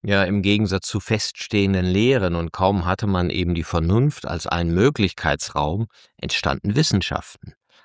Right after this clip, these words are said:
Warum sind die nicht vorher entstanden? Ja, kann man sagen, Aristoteles hat's auch schon gemacht. Ja, ein bisschen, ne? Aber es hat gedauert,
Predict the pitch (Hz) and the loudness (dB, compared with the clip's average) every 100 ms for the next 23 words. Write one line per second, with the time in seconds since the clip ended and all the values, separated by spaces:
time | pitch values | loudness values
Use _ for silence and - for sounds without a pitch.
0 | _ - 67 67 78 87 95 90 92 98 | _ -4 -2 -2 -4 -2 -2 0 0 0
1 | - 147 165 107 65 55 - - 67 57 | 0 2 4 2 2 -2 -4 -2 -4 -6
2 | - - - 73 - _ _ _ _ - | -12 -12 -12 -12 -14 _ _ _ _ -6
3 | 76 76 73 73 69 76 73 - 90 - | -4 0 -2 0 -2 -2 -4 -2 -2 -2
4 | 82 - 80 - 104 117 98 101 101 - | -4 -2 -4 0 0 0 2 2 2 -2
5 | - 69 76 90 110 - 151 156 101 107 | -4 -2 -2 -4 -4 0 0 0 0 -2
6 | 107 _ - _ - 110 - 127 - 98 | -4 _ -20 _ -4 -4 -2 -2 -2 -4
7 | - 110 180 135 139 196 - | 0 2 2 2 2 -2 -6